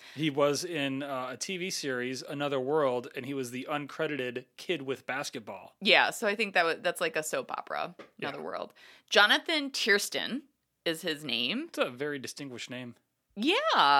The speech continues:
Speaker 1: Jonathan Tiersten.
Speaker 2: I, and I think he did a really good job in this movie.
Speaker 1: He did.
Speaker 2: He was, like, about seventeen, I think, when they filmed. And from what I've read, too, like, there was, like,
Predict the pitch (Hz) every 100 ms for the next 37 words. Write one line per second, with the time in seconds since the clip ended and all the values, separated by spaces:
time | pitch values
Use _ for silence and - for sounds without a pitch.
0 | 131 185 220 247 - - - - - 415
1 | 440 - 349 339 294 - 508 - 523 494
2 | - 392 381 359 403 403 339 294 269 208
3 | 302 302 262 262 202 190 269 170 127 131
4 | 151 160 269 330 381 339 262 185 - -
5 | 190 233 220 - 294 415 466 466 453 466
6 | 466 - - - - - - 247 254 269
7 | 254 247 240 - 208 202 - 196 220 262
8 | 262 208 180 180 180 180 226 165 165 165
9 | 160 - 151 143 143 143 165 127 131 120